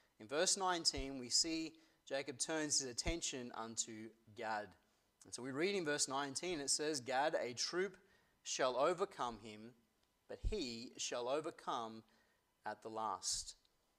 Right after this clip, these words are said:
So he turns to Gad next. Uh, and as we've noticed before, as we've been going through Genesis chapter forty-nine, Jacob doesn't always necessarily progress through the sons in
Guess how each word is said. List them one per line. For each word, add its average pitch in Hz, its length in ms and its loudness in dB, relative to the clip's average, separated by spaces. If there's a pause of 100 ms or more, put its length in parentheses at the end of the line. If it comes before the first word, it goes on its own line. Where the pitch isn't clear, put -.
(480)
So - 140 -2
he 139 40 -10
turns 220 380 4
to 170 140 -2
Gad 131 420 2 (180)
next. - 520 -6 (520)
Uh, 104 60 -14 (260)
and 127 160 -8
as 190 200 2
we've 156 120 -2
noticed 160 380 6
before, 156 300 4
as 135 80 2
we've 123 100 -6
been 127 160 -4
going 143 240 2
through 151 260 -2
Genesis 139 460 0
chapter 147 320 0
forty-nine, 127 640 0
Jacob 151 460 0
doesn't 160 420 6
always 135 680 4 (300)
necessarily 147 600 2
progress 139 500 2
through 139 220 -2
the 127 100 -2
sons 120 440 -2
in 113 200 -10